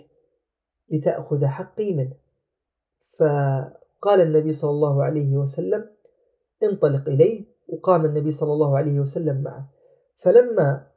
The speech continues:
رأى كفار قريش واللي كانوا في ذلك المجلس أن النبي صلى الله عليه وسلم قام مع هذا الرجل، أرسلوا رجل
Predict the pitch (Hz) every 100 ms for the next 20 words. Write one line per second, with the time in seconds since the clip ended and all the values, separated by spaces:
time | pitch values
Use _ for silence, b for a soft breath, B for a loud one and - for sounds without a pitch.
0 | - 170 185 170 143 139 - _ _ _
1 | _ _ _ _ _ 160 139 170 160 -
2 | 160 165 147 135 - - 160 160 147 139
3 | 156 156 139 156 156 156 143 147 156 151
4 | 147 139 - b b b 160 151 156 180
5 | 165 151 160 147 156 139 156 151 139 175
6 | 175 156 135 151 156 139 147 151 180 -
7 | B B 214 220 214 180 160 147 170 -
8 | 170 196